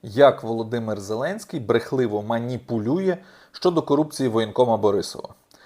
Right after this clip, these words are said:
Мене звати Назар Мухачов, ви дивитесь YouTube канал "Свій до свого по своє". І в цьому відео я хочу розповісти про чергову брехливу маніпуляцію від президента Володимира Зеленського. Причому ця маніпуляція, вона настільки певною мірою примітивна,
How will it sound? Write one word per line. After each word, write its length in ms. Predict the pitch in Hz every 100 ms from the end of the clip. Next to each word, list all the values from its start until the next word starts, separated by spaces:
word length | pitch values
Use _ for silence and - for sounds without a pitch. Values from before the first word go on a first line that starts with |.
| _ _
Мене 200 | 117 160
звати 280 | 147 156 151
Назар 300 | 143 131 139
Мухачов, 440 | 139 160 160 202 156
ви 80 |
дивитесь 380 | 120 113 107 107
YouTube 240 | 113 107 -
канал 280 | 113 110
"Свій 220 | - 110 104
до 120 | 104
свого 260 | - 107
по 120 | 101 104
своє". 560 | - 135 160 208 202 - - -
І 40 | 120
в 80 |
цьому 300 | - 196 190
відео 320 | 175 170 151 127
я 180 | 131
хочу 600 | 139 156 139 - 131 120 110
розповісти 680 | 131 135 139 135 165 -
про 200 | - 120
чергову 520 | 117 131 117 156 147 113
брехливу 500 | 110 - 135 127 117
маніпуляцію 760 | 117 117 - 120 143 147 135
від 140 | 110 -
президента 560 | - 101 98 110 107
Володимира 520 | 95 95 95 95 90 92
Зеленського. 580 | 80 71 - - - -
Причому 520 | - 151 147 135 - - - - -
ця 140 | 147
маніпуляція, 680 | 147 170 151 165 165 160 156
вона 240 | 139 143 147
настільки 600 | 139 - 170 156 160 135
певною 440 | 147 147 147 147
мірою 360 | 151 143 143 135 -
примітивна, 1080 | 147 151 156 156 - 226 208 170 110 95